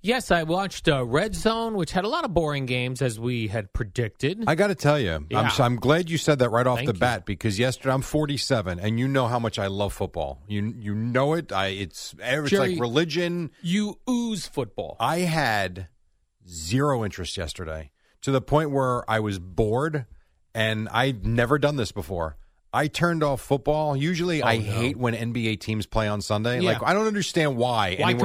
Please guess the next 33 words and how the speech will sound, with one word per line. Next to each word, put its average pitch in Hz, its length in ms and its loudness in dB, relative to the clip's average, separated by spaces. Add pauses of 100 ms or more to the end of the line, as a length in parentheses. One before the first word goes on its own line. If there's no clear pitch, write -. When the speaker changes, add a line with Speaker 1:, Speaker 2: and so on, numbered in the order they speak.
Speaker 1:
compete? - 120 8
Speaker 2:
would. 104 100 -4 (400)
Why? 110 640 -2
I'll 127 140 0
tell 180 160 4
you 160 100 0
why. 80 280 -2 (360)
Yesterday, 170 640 0
couldn't 160 360 0
wait 139 180 0
to 117 80 -2
watch 107 260 0
the - 80 -8
Nets 98 220 -2
and 92 80 -4
Knicks. - 320 -8 (500)
Speaker 1:
What 156 120 4
Speaker 2:
I - 20 2
Speaker 1:
time 170 100 6
Speaker 2:
had 156 60 0
Speaker 1:
was 156 100 2
that 156 220 6
Speaker 2:
no 185 60 4
Speaker 1:
on? 190 60 4
Speaker 2:
interest 190 340 -2
yesterday, 92 600 -4
in 135 160 -2
the 113 140 2
afternoon 131 480 0
and 139 100 0
then 131 120 0
at 147 80 -2
night. 170 300 -2